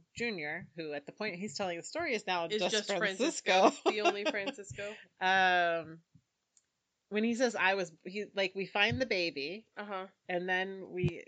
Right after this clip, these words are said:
Speaker 1: go to Francisco's voice, and he's like, "I was born on blah, blah, blah," and he starts talking about his mother,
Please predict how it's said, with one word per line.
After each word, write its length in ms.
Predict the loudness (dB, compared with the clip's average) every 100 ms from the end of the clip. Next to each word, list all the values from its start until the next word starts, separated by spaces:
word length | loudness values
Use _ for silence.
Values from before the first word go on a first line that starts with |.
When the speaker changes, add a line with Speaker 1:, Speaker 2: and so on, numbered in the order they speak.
| -6
Speaker 1:
go 220 | -2 -2
to 240 | -4 -6 -6
Francisco's 640 | -6 -8 -8 -8 -8 -10
voice, 560 | -10 -10 -10 -12 -16 -14
and 140 | -12
he's 160 | -8 -6
like, 160 | -2
"I 160 | 0 2
was 140 | 0
born 340 | -2 -4 -2 0
on 160 | -2
blah, 160 | 0 -2
blah, 140 | -2
blah," 240 | -2 -2 -2
and 80 | -4
he 80 |
starts 260 | -4 -6 -4
talking 240 | -4 -4
about 200 | -2 -2
his 120 | -4 -8
mother, 240 | -8